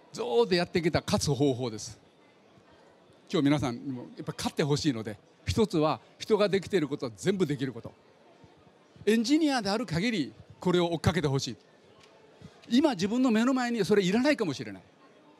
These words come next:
だけどいつ必要になるかわからないから、自分の時間を使って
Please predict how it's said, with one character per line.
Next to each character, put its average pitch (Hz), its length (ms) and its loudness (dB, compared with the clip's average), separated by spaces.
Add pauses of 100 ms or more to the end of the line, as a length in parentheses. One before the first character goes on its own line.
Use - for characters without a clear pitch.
(300)
だ 262 100 -2
け 208 60 -6
ど 165 60 -2
い 254 100 2
つ 285 140 -2
必 - 200 -4
要 220 80 2
に 202 40 -2
な 208 60 0
る 185 80 -4
か 151 80 -4
わ 147 100 0
か 165 100 0
ら 160 80 -2
な 143 80 -4
い 127 60 -8
か 139 120 -10
ら、 147 200 -8 (1000)
自 175 100 0
分 190 120 2
の 180 100 2
時 170 120 -4
間 190 120 2
を 160 80 2
使 190 160 -2
っ 156 60 0
て 170 400 -2